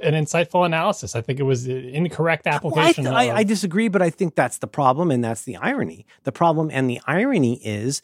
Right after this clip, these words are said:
Speaker 2: is that vacation, vacation, in the parlance of small people like you, becomes like,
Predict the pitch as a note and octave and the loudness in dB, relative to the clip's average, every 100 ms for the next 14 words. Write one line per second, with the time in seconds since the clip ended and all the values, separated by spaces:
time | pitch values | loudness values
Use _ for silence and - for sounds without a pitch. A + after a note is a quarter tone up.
0 | _ B2+ C3 C#3 B2+ D3 - E3+ A3 - | _ 0 2 2 2 0 0 0 0 0
1 | D3+ D3 D#3 B3+ - A#2+ C3+ D3+ C#3 C3 | 0 0 0 0 0 0 0 -2 0 0
2 | B2+ A2 D3 C#3 - B2+ G#2+ - B2+ C3+ | 0 0 0 0 0 -4 -4 -2 0 0
3 | C#3+ B2+ A2+ A2 G2+ - E3+ A#3+ B2+ - | 0 -2 0 0 -2 -4 0 0 0 0
4 | B2+ A2+ A2+ G2+ | 0 0 0 -4